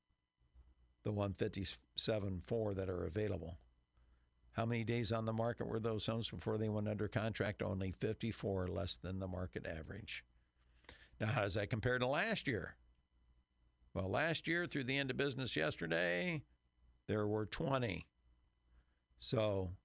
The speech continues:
closed home sales in Tri-City Schools are up over thirty percent.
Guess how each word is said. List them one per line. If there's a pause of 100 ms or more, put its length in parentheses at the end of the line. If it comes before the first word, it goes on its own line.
(280)
closed
home
sales
in
Tri-City
Schools
are
up
over
thirty
percent.